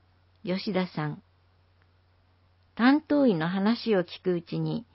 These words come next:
初期だから手術をすれば治る可能性が感じ取れたので、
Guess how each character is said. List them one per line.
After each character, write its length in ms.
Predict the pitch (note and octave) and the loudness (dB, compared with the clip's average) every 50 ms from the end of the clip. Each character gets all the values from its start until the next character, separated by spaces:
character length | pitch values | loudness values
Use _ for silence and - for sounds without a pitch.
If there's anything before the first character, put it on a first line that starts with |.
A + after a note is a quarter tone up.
| _ _ _ _ _ _ _ - - | _ _ _ _ _ _ _ -4 0
初 120 | C4 C#4+ | 0 0
期 100 | C#4+ - G3+ | 0 -2 -2
だ 140 | D#3+ D3 - | -2 -4 -4
か 120 | - D3+ | -4 -6
ら 200 | C3+ C3+ - - _ _ _ _ _ _ - - | -4 -4 -6 -8 _ _ _ _ _ _ -12 -6
手 120 | - C#4+ C#4+ | -4 -2 -2
術 280 | C#4+ C#4+ B3+ - G#3+ | -2 -2 -2 0 0
を 100 | G#3 G3+ | 0 0
す 140 | G3+ - G3 | 0 -4 -2
れ 120 | F#3+ A3+ G#3+ | 0 0 2
ば 140 | G#3 G3+ | 2 2
治 280 | F#3+ F#3+ F#3+ G3+ A#3 B3 | 2 2 2 2 2 2
る 120 | B3 A#3+ | 0 0
可 140 | - - F3+ | 0 0 0
能 240 | F#3 F#3+ G3+ A3 A3 | 2 2 2 2 2
性 240 | - - G#3+ G#3+ G#3 | 0 0 0 0 2
が 180 | G3+ G3 G3 | 2 0 -2
感 260 | - - F#3+ G3 G#3 G#3 | -2 -4 -2 0 0 0
じ 120 | A3 G#3+ | -2 -4
取 180 | - A3 G#3+ F3+ | -4 -2 -2 -2
れ 80 | E3 | -2
た 140 | - - D3 | -2 -2 -2
の 160 | C#3+ C#3+ C#3+ | -2 -2 -2
で、 200 | C#3 D3 C#3+ - | -4 -4 -6 -6